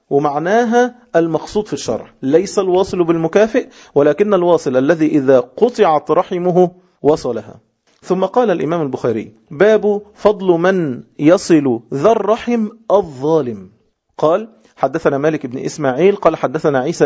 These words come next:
ابن عبد الرحمن عن طلحة عن عبد الرحمن ابن عوسجة عن البراء ابن عازب رضي الله عنه قال: جاء أعرابي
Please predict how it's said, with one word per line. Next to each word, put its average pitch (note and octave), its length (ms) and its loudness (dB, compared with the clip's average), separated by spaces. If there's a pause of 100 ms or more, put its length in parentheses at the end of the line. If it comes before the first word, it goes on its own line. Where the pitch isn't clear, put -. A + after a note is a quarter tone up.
(100)
ابن D#3 180 -2
عبد D#3 220 -2
الرحمن F#3+ 360 0
عن F3+ 160 0
طلحة F#3+ 400 -2
عن D#3 220 -2
عبد E3 240 0
الرحمن E3 520 0
ابن E3+ 320 2
عوسجة D3 840 0 (500)
عن F3 240 0
البراء A#2 400 -8 (640)
ابن B2+ 160 0
عازب C#3+ 380 0
رضي A#2 180 -2
الله C3 260 0
عنه G3 260 -2 (280)
قال: G#3 360 0 (240)
جاء E3+ 380 2
أعرابي D#3 680 0